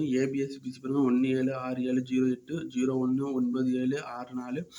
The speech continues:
ரெண்டு நாலு, ஒன்பது ரெண்டு, ஒன்பது அஞ்சு. எனக்கு ஸ்ட்ராங்னு பார்த்தீங்கன்னா, ஜீரோ எட்டு, எட்டு ஜீரோ, ஜீரோ ஆறு, ஆறு ஜீரோ நண்பா. நல்ல ஒரு ஸ்ட்ராங்காக தான் இருக்கு. உங்க கணிப்புல இருந்தா ப்ளே பண்ணுவீங்க நண்பா. பாக்ஸுக்கான கெஸ்ஸிங் பாருங்க. ஏழு ஜீரோ அஞ்சு, மூணு ஒண்ணு ஏழு,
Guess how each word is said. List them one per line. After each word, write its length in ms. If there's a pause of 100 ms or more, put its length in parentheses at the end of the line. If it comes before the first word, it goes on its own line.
(380)
ரெண்டு 280
நாலு, 260
ஒன்பது 320
ரெண்டு, 200
ஒன்பது 340
அஞ்சு. 240
எனக்கு 220
ஸ்ட்ராங்னு 300
பார்த்தீங்கன்னா, 360 (440)
ஜீரோ 260
எட்டு, 280
எட்டு 240
ஜீரோ, 300 (720)
ஜீரோ 280 (100)
ஆறு, 240 (200)
ஆறு 220
ஜீரோ 240
நண்பா. 260
நல்ல 180
ஒரு 100
ஸ்ட்ராங்காக 240
தான் 120
இருக்கு. 180
உங்க 120
கணிப்புல 260
இருந்தா 180
ப்ளே 100
பண்ணுவீங்க 380
நண்பா. 180 (560)
பாக்ஸுக்கான 480
கெஸ்ஸிங் 280
பாருங்க. 200 (180)
ஏழு 240
ஜீரோ 260
அஞ்சு, 340 (1080)
மூணு 340
ஒண்ணு 300
ஏழு, 280